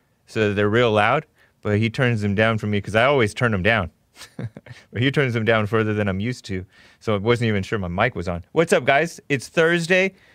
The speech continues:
May twenty-eighth, twenty twenty. I will be taking your calls. Lots of you already calling in. Eight eight eight, seven seven five, three seven seven three. I am live on Mixer, Facebook, Periscope,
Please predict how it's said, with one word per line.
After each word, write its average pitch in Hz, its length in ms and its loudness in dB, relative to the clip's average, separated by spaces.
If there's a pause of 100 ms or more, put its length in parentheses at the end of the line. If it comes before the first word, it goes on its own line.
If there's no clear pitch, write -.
(220)
May 160 280 0
twenty-eighth, 185 680 0
twenty 170 340 0
twenty. 202 460 0
I - 20 2
will 139 180 2
be 151 140 -4
taking 165 340 -2
your 156 120 0
calls. 170 560 0
Lots 117 260 0
of 139 80 -6
you 135 160 0
already 135 280 2
calling 139 340 0
in. 151 220 -2 (400)
Eight 127 160 2
eight 147 140 2
eight, 170 220 0
seven 131 320 0
seven 147 320 -2
five, 165 420 0
three 165 420 -2
seven 156 380 0
seven 151 320 0
three. 175 300 -2 (320)
I 135 120 0
am 160 300 2
live 175 540 2
on 127 300 2
Mixer, 170 380 0 (180)
Facebook, 180 540 -2
Periscope, 180 680 0